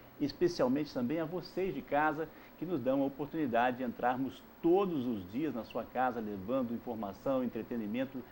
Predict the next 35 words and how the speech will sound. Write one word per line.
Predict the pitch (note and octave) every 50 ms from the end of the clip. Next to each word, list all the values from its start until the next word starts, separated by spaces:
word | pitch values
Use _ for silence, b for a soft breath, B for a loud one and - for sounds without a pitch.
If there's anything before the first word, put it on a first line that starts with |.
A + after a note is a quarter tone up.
| B B B - A2+ G2+ G#2
vinte | C#3 F#3+ G#3+ G3+ - -
e | C#3 - -
quatro | - B2 C#3 D#3 D3+ - A#2 A2 G2+
horas | G2+ A2 A2+ A2 G#2
no | A2+ G#2 F#2
ar, | F#2+ - -
porque | - - B2+
aqui | A#2+ A#2 - - C#3
não | C#3 D#3 D#3
tem | - - D3 D3+
rede | C3 A#2 C3 C#3+ C#3+ E3+
não, | D#3+ A2 F#2 - B B B B B -
é | A2 G#2+
só | - - - - D#3+ E3 E3+
a | D#3 B2+
gente | B2+ B2+ C3 C3 - F#2+
mesmo, | F#2+ G2+ A2+ C#3 C3 C#3 C3+
é | A#2+
só | - - - E3+ F3
Guarapari, | F3+ E3 D3+ D3+ D3+ - - A#2+ A#2+ C3+ E3 E3+ - -
vinte | F#3 G3 G3 E3
e |
quatro | C#3 - D#3 D3+ - C#3+ C#3
horas | C3+ C#3 C3
no | A#2+ A#2+ A#2+
ar, | C3 D#3+ E3 - B B B B B B B
com | - -
todos | - - E3 D#3 C#3
os | C#3+ C3+
programas | - C#3+ B2 G#2+ A#2 B2 C#3 C#3 C#3
que | - D3+
você | D3 D3+ C#3+ - B2
já | A#2+ B2+
está | B2+ - -
acostumado | C3 - - D3 - - F3 D#3 C3+ A#2+ B2 C3 C#3